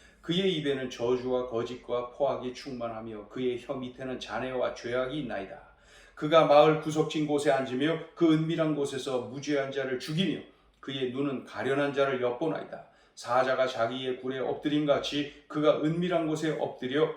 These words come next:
가련한 자를 잡으려고 기다리며 자기 그물을 끌어당겨 가련한 자를 잡나이다. 그가 굽으려 엎드리니 그의 포악으로 말미암아 가련한 자들이 넘어지나이다." 지금 진행되고 있는 이 악행, 이 죄악을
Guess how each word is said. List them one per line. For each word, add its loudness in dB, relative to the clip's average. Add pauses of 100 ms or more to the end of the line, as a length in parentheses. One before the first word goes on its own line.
(140)
가련한 -4
자를 -4
잡으려고 -2
기다리며 -2 (240)
자기 -4
그물을 0
끌어당겨 2
가련한 -2
자를 -2
잡나이다. -8 (300)
그가 4
굽으려 0
엎드리니 0
그의 -2
포악으로 0
말미암아 0
가련한 -4
자들이 -6
넘어지나이다." -4 (1080)
지금 -8
진행되고 -6
있는 -8
이 -8
악행, -10
이 -16
죄악을 -2